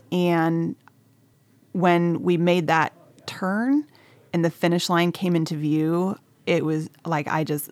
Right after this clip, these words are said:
immediately, like, burst into tears. And I think it was just accumulation of just that knowledge that, like, it, it was right there. It's, it's right there.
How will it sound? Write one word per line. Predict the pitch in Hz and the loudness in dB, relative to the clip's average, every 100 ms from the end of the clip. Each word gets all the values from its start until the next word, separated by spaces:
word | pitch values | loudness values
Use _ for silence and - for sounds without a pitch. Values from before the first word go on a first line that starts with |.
| - | -2
immediately, | 185 180 170 165 160 143 | 2 4 4 2 0 -2
like, | 143 143 175 | -4 -6 -6
burst | - 160 | -8 -6
into | 147 139 | -6 -6
tears. | - - 98 87 180 - - - - - | -8 -6 -6 -6 -8 -12 -18 -20 -14 -2
And | 170 | 0
I | |
think | 175 220 | 2 2
it | 202 | 2
was | 180 | 0
just | 165 | -2
accumulation | 175 - 190 175 160 160 - 175 170 | -6 -2 0 2 0 -2 0 0 0
of | - 165 156 156 160 156 - - - _ _ _ _ _ _ _ _ _ _ | 0 0 0 0 -2 -6 -16 -20 -20 _ _ _ _ _ _ _ _ _ _
just | - 269 | -2 2
that | 220 | 4
knowledge | 180 185 185 160 | 6 6 6 4
that, | 156 143 - - | 2 2 -2 -2
like, | 180 151 - 170 - - - | 0 0 -6 -16 -20 -8 2
it, | 226 165 - | 4 4 4
it | 220 | 4
was | 190 | 6
right | 165 180 196 123 | 6 4 4 0
there. | 156 143 127 110 165 - | -4 -4 -4 -8 -10 -10
It's, | 175 - | -8 -6
it's | 180 165 | -6 -2
right | 165 175 - | 2 2 2
there. | 170 160 165 226 262 247 226 208 | -2 0 2 4 4 4 4 2